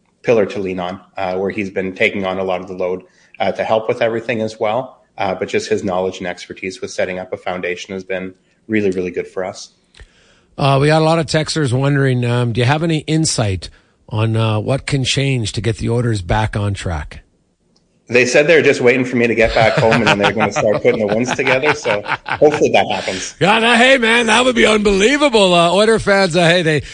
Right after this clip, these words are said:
Speaker 2: they love the Stelter family enough. That would, uh, that would take it to a whole new level if, uh, if the wins will come, uh, when you return. You mentioned, uh, you're flying home, so, uh, they'll of course be home on Sunday,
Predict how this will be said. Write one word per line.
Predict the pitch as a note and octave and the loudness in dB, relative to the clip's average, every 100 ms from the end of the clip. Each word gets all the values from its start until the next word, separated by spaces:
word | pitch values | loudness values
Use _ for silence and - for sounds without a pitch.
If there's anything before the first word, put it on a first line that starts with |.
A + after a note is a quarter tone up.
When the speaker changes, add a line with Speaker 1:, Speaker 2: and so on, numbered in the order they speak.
| - - | -20 -2
Speaker 2:
they | E3 | 2
love | F#3 F#3 | 2 2
the | F3 | 0
Stelter | - F3+ F3 D3 | 2 0 0 0
family | F3 F3 E3 | 2 2 2
enough. | D#3+ F3+ | 2 0
That | D#3 D#3+ | 2 0
would, | E3 D3 | 0 0
uh, | C#3+ | 0
that | D3 D#3+ | 0 0
would | D3 | -2
take | D3+ C#3+ | -2 -2
it | |
to | - | -2
a | C3+ | 0
whole | B2+ C#3 | 0 0
new | C#3 B2 | 0 2
level | C3+ C3+ A2 | 0 0 -2
if, | - A#2+ | -2 -2
uh, | A2 G#2+ | -2 -2
if | G2+ | -2
the | A#2+ | -2
wins | C3 D3 A#2+ | 0 0 -2
will | A#2+ | -2
come, | - C3+ B2+ A2 - - - | -2 -2 -2 -4 -10 -18 -2
uh, | B2 B2 | 0 2
when | C3 | 2
you | C3 | 2
return. | A#2+ A2 C#3 B2 | 0 0 0 0
You | |
mentioned, | A#2 A#2 A2+ A2+ | 0 0 -2 -2
uh, | G#2+ | 0
you're | G#2 G#2+ | 0 -2
flying | A#2+ A#2 A2 | -2 -2 0
home, | A2+ A2+ | 0 0
so, | A2+ A#2+ | -2 -2
uh, | G#2 G#2 | 0 0
they'll | A2+ A2+ | 0 0
of | G#2+ | 0
course | B2+ A2+ | 0 0
be | A#2 | -2
home | G2+ A2+ A2 | -2 0 0
on | G2 | -2
Sunday, | F#2 - A#2 A#2 G#2+ | -2 -2 -2 -2 -4